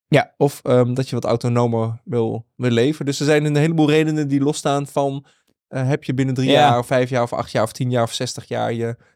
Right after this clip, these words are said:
Speaker 2: thuisaccu of
Speaker 1: Ja.
Speaker 2: thuisbatterij terugverdiend.
Speaker 1: Ik zat nog op de, de, de fiets en ik dacht, ik heb al, ik wil eigenlijk gewoon voor al die zes redenen wil ik allemaal een P bedenken. Ik heb altijd gehad over poen, eh, p-,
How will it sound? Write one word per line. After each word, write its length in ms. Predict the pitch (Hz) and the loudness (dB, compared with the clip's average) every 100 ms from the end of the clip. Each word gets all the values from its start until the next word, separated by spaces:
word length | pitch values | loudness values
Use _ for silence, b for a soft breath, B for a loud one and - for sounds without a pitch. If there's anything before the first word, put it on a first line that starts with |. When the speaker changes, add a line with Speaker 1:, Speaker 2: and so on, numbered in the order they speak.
| b | b
Speaker 2:
thuisaccu 640 | 127 117 - - 113 110 _ | 2 2 0 -6 -6 -8 _
of 100 | 131 | -4
Speaker 1:
Ja. 100 | - | 2
Speaker 2:
thuisbatterij 460 | 127 120 101 104 101 | 4 4 -2 -4 -6
terugverdiend. 680 | - 113 - 104 107 - _ | -6 -8 -6 -8 -8 -12 _
Speaker 1:
Ik 120 | - 131 | -10 -2
zat 160 | 135 143 | 0 2
nog 120 | 127 | 0
op 140 | 123 | 2
de, 300 | 127 117 117 110 | 4 6 6 6
de, 60 | 107 | 2
de 80 | 110 | 0
fiets 320 | - 160 - | 0 0 0
en 100 | 135 | -4
ik 100 | 117 | -2
dacht, 360 | 120 123 - - _ _ - | 0 -2 -8 -20 _ _ -10
ik 100 | - | -6
heb 120 | - | -4
al, 100 | 104 - | -6 -10
ik 340 | - - 127 | -16 -14 -10
wil 80 | 123 | -6
eigenlijk 220 | 110 101 - | -4 -4 -6
gewoon 240 | 120 120 | -6 -6
voor 100 | 120 | -4
al 80 | 117 | 0
die 100 | 117 | 2
zes 220 | 117 120 | 2 4
redenen 220 | 120 117 | 4 4
wil 80 | 117 | 2
ik 80 | 117 | 2
allemaal 160 | 117 107 | 2 2
een 80 | 104 | 2
P 240 | 131 127 | 2 4
bedenken. 480 | 117 104 113 131 120 | 4 2 0 0 -2
Ik 120 | 110 | -4
heb 100 | 107 | -4
altijd 280 | 104 104 101 | -4 -4 -6
gehad 180 | 117 110 | -6 -4
over 140 | 107 | -4
poen, 480 | 101 - 127 127 131 _ _ _ _ _ | -4 -2 0 0 -4 _ _ _ _ _
eh, 400 | 127 110 107 110 - - _ | -2 0 0 0 -4 -12 _
p-, 100 | - | -14